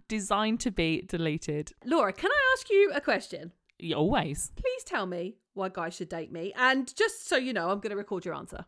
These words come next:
Speaker 2: because I can use this on Hinge because they've got this thing, it's like a voice prompt where you can ask your friends for their take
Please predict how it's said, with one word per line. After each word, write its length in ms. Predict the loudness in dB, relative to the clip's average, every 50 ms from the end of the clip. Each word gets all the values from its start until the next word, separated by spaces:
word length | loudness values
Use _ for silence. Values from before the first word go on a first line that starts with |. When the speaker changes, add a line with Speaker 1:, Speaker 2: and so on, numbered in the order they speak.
| _
Speaker 2:
because 680 | -12 -10 -8 0 2 4 4 4 4 0 -4 -4 -2 4
I 140 | 8 8 8
can 220 | 8 6 2 2
use 260 | 2 2 2 2 0 0
this 380 | -2 -2 -2 -2 -4 -6 -14 _ _ _ -2
on 200 | 2 2 2 2
Hinge 680 | 0 -2 -2 -2 0 0 0 -2 -4 -4 -4 -4 -6 -8 -16 -20 _ _
because 220 | -6 -4 -2 0 0
they've 120 | 0 2
got 140 | 2 0 2
this 160 | 2 0 0
thing, 220 | -2 -4 -2 -2
it's 160 | -4 -6 -6 -8
like 100 | -8 -8
a 60 | -8
voice 360 | -4 -2 0 0 0 -2 -4
prompt 460 | -10 -10 -8 -8 -8 -8 -12 -12 -6
where 120 | -4 -4 -4
you 100 | -4 -4
can 160 | -8 -8 -4
ask 340 | -2 0 0 -2 -2 -4 -2
your 140 | -2 -2 -2
friends 460 | -2 -4 -2 -2 -2 -2 -4 -8 -8
for 100 | -8 -6
their 300 | -2 0 0 0 0 -2
take 480 | -4 -6 -4 -2 -2 -2 -4 -8 _